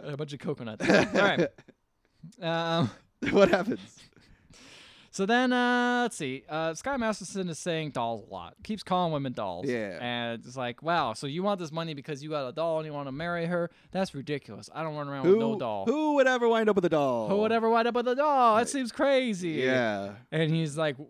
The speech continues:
Speaker 2: he's like, "All dolls are the same. You can just find a new one anywhere."
Speaker 1: Mm-hmm.
Speaker 2: And, um,
Speaker 1: <laughs>
Speaker 2: uh, Detroit is like, "Well, if you think you could just find any doll anywhere, why don't you, I don't think you could take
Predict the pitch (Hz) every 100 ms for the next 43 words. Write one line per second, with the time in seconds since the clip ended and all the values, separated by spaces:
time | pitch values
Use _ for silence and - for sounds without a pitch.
0 | - 139 160 151 190 226 262 233 247 214
1 | 214 - 226 196 165 185 - 208 208 214
2 | 208 214 220 196 151 120 95 - 120 120
3 | 117 110 127 131 131 123 123 117 _ _
4 | - 110 107 107 110 104 110 123 _ _
5 | _ _ _ _ _ - _ - 120 117
6 | 110 113 139 185 190 160 131 147 135 127
7 | 139 175 165 131 160 _ _ _ _ _
8 | _ _ - - 143 170 147 135 131 123
9 | 143 131 113 - 143 139 120 92 151 131
10 | 95 92 107 _ - 151 190 208 - 190
11 | 190 - 147 135 202 214 175 147 139 -
12 | 131 139 127